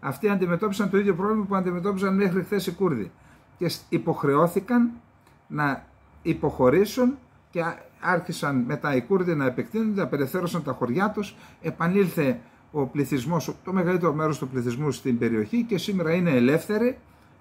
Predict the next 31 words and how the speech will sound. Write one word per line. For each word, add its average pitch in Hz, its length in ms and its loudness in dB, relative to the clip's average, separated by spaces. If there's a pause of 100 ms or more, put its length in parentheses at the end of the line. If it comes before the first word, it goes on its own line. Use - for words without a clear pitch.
(180)
απειλούμενοι 175 840 6
όμως 131 440 0
από 139 140 -4
το 131 100 -4
τουρκικό 123 440 -4
κράτος, 190 360 -4
το 180 80 -2
οποίο 208 200 0
συνεχίζει 190 440 2
μέχρι 208 200 2
και 175 120 0
σήμερα, 214 520 2 (520)
ε, 139 380 2 (100)
παίρνει 180 280 0
φαίνεται 143 340 0
πληροφορίες 127 840 2 (260)
και 175 120 -8
χτυπάει 180 540 0
αυτοκίνητα, 180 880 0
σπίτια 196 680 -4 (440)
με 143 160 -2
τα 135 160 0
μη 160 160 2
επανδρομένα 135 560 0
αεροσκάφη. 120 500 0 (720)
Αυτή 202 400 0
είναι 190 120 4
η 160 160 4
μέρα 156 280 2
του 131 140 -6
Κομπάνι, 185 580 2